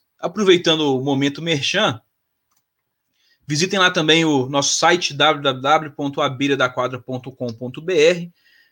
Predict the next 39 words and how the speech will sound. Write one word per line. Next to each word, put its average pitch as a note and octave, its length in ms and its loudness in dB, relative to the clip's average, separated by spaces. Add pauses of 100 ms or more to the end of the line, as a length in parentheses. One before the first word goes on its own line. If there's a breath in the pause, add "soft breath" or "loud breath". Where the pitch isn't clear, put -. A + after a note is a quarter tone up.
Pra F3+ 120 0
você E3+ 320 2
que F#3 120 0
é F3 40 4
atleta D#3 440 2
e C3+ 40 -2
tá C#3+ 140 -2
ligado, C#3 340 -2
pra, D3 120 -6 (280)
ligado C#3 460 -2
na D3+ 140 0
gente, E3 500 -4 (460 soft breath)
fique F#3+ 180 -6
atento, G3 600 -2 (260)
é, C3+ 640 0 (520)
o C#3 200 -4
curso E3 580 -4 (120)
Treinamento E3+ 440 0
Mental D3+ 300 0
pra D3+ 140 2
Atletas C#3+ 360 -2
de B2+ 140 -10
Voleibol C#3 680 0
tá C#3 120 0
rolando D3 440 0
com D3 140 -6
a C3+ 100 -2
psicóloga C3 440 -6
do C3 80 -10
esporte, B2+ 400 -4
Letícia C#3 360 -6
Capurusso. G3 720 -6 (520 soft breath)
Então, E3+ 260 0
não D#3+ 220 2
percam D#3+ 240 4
a D3+ 40 -4
oportunidade C3+ 600 2
aí C3 160 6
de, B2+ 340 0